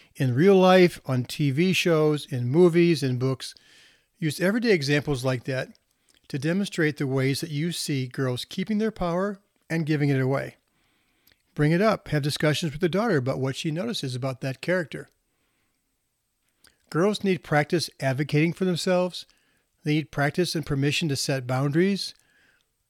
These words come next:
They need to learn how to have, uh, to be assertive and to understand the difference between being assertive and aggressive in their relationships,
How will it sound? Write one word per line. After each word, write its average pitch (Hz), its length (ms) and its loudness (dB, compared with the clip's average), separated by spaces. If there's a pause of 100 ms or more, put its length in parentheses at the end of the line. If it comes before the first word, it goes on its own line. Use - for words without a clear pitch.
(220)
They 147 80 2
need 156 80 0
to 156 80 0
learn 151 220 4
how 147 200 2
to 156 80 0
have, 147 380 -2 (580)
uh, 135 240 -6
to 147 100 -6
be 151 140 0
assertive 151 640 -2 (500)
and 147 80 -4
to 156 100 -2
understand 156 460 0
the 127 80 -2
difference 151 420 -2
between 151 340 -2
being 131 200 -2
assertive 139 420 -2
and 135 100 -2
aggressive 127 600 -6
in 139 100 -4
their 139 120 -2
relationships, 135 760 -6